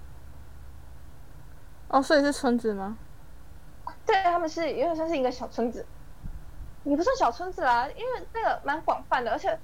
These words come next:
Speaker 2: 你知道村子这种东西没办法像竹科一样说封就封吗？
Speaker 1: 对，我懂，
Speaker 2: 所以那个村子的人流，
Speaker 1: 我懂。
Speaker 2: 就是流动非常复杂，然后，然后人，人流流动一复杂就会很容易出事嘛。
Speaker 1: 我懂，我懂，所以我觉得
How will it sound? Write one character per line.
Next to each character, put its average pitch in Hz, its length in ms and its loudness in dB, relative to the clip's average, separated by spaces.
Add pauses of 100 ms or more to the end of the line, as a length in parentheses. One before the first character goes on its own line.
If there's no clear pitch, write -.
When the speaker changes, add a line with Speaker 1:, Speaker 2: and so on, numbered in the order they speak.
(220)
Speaker 2:
你 262 80 -2
知 330 60 8
道 392 80 6
村 392 280 -4
子 - 100 -12
这 302 100 -4
种 285 180 2
东 254 140 0
西 302 100 -6
没 262 140 0
办 277 160 0
法 - 20 -8
像 302 140 0
竹 214 160 -4
科 247 180 4
一 240 40 6
样 226 140 0
说 240 200 2
封 220 240 2
就 233 100 4
封 190 240 -2
吗？ 104 200 -4 (1200)
Speaker 1:
对， 302 100 4
我 226 80 6
懂， 226 60 6
Speaker 2:
所 381 80 10
以 381 40 10 (240)
那 392 80 4
个 330 100 6
村 294 280 2
子 285 180 -4
的 220 280 2 (220)
人 254 240 4
流， 240 200 8
Speaker 1:
我 226 120 4
懂。 277 100 -4 (380)
Speaker 2:
就 277 100 0
是 294 60 4
流 240 180 6
动 269 180 2
非 254 140 0
常 233 160 -4
复 240 180 -6
杂， - 220 -4
然 214 100 -6
后， 247 160 -2 (180)
然 262 160 6
后 294 80 2
人， 233 240 2
人 247 200 0
流 254 200 6
流 240 160 4
动 277 160 2
一 254 60 -2
复 277 220 -6
杂 214 180 0
就 226 80 2
会 254 80 2
很 240 100 -4
容 214 140 -2
易 220 60 -2
出 214 180 -10
事 - 220 -12
嘛。 - 200 -8 (240)
Speaker 1:
我 254 120 2
懂， 214 320 4
我 202 40 -4
懂， 226 380 -8
所 - 180 6
以 247 40 12
我 226 80 10
觉 214 160 2
得 208 260 0